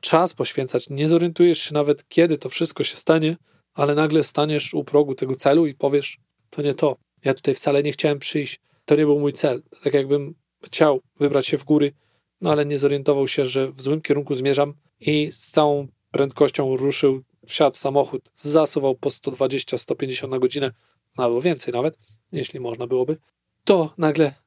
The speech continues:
zajeżdżam nad morze i okazuje się, że mimo wszystko cały ten mój wysiłek poszedł na marne. Tak jest właśnie z nami. Wybieramy sobie cele, które są nie nasze, nieadekwatne do naszych potrzeb, z tego względu, że nie poświęcamy tej chwili,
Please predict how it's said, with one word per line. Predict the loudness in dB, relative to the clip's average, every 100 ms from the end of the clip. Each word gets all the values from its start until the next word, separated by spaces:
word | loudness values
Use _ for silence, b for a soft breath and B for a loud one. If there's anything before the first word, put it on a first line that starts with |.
| _ -8
zajeżdżam | 0 2 2 -2 -2
nad | -4
morze | -2 -2 0
i | -4
okazuje | -4 -4 -4
się, | -2 -2
że | -2 -2 -4 -6
mimo | -6 -4 -4
wszystko | -6 -8 -8
cały | -6 -4 -4
ten | -4
mój | -4
wysiłek | -2 -2 -2 -4
poszedł | -4 -2
na | -2
marne. | 0 0 -4 -16 _
Tak | 2 4
jest | 2
właśnie | 0 0 -6
z |
nami. | -4 -4 -6 _ b b b b _
Wybieramy | 2 2 2
sobie | -2 -6
cele, | 0 2 2 0
które | -2 -2
są | -2 -2 -2 -6 _ _ -12
nie | -6 -4 -2
nasze, | -2 -2 -2 -4 -6 _ _
nieadekwatne | -8 -4 -2 -2 0 -2 -2
do | -2
naszych | -4 -6 -4
potrzeb, | -4 0 0 -2 _
z | -16 0
tego | 2 2
względu, | -2 -2 -2 -4
że | -6 -6
nie | -2 -2
poświęcamy | 0 -2 -2 -2 -2 -2 -2
tej | -10
chwili, | -4 0 0 -2